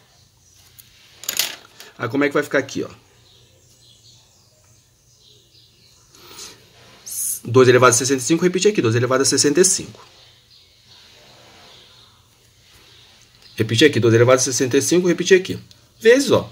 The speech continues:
cinco dividido por cinco é igual a um, né? Cinco dividido por cinco é igual a um. Então, não preciso colocar aqui não, né?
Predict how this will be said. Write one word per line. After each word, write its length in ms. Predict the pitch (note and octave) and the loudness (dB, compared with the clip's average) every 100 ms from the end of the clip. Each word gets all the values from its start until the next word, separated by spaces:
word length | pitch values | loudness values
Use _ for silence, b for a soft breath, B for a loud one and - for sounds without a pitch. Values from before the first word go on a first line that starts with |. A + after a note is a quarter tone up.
| - | -10
cinco 340 | - D4+ C4 A3 | 0 2 2 2
dividido 360 | G#3 G#3 A3 | 2 2 0
por 140 | - A3+ | -2 -4
cinco 420 | - C4+ D#4+ - | -2 0 -2 0
é 80 | C4+ | 4
igual 200 | B3 C4 | 6 6
a 40 | |
um, 180 | E4+ F#3 | 4 2
né? 100 | D#3 | 0
Cinco 300 | D3+ D3 C#3+ | -4 -4 0
dividido 320 | D3 D3+ D#3+ | 2 4 4
por 120 | E3 E3+ | 4 2
cinco 220 | F3 F#3+ | 2 2
é 40 | |
igual 200 | G3 B3 | 4 4
a 40 | A3 | 2
um. 40 | |
Então, 160 | A#2+ D3+ | 0 2
não 60 | |
preciso 320 | F3 F3+ F3+ | 2 0 0
colocar 260 | G3 G3 G#3 | 2 2 2
aqui 160 | G#3+ B3 | -2 0
não, 160 | C3+ | 2
né? 180 | G#2+ | 2